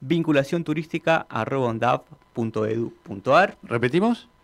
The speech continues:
Speaker 1: Vinculación turística arroba undab.
Speaker 2: Vinculacionturistica arroba undab punto edu punto ar.
Speaker 1: Sí, o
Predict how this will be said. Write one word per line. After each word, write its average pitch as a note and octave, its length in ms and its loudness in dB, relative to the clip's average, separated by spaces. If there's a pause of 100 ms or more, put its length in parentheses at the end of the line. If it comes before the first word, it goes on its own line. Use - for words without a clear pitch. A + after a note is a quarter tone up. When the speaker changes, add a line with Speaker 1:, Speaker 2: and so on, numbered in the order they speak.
(180)
Speaker 1:
Vinculación B2 680 -2
turística C3+ 540 -2
arroba - 240 -4
undab. A2 100 -2
Speaker 2:
Vinculacionturistica E3+ 840 2
arroba C3 540 2
undab D#3+ 300 2
punto B2 280 0
edu A#2+ 160 4
punto B2 320 2
ar. A#3+ 160 2
Speaker 1:
Sí, G#3 180 -12 (360)
o F#3 280 2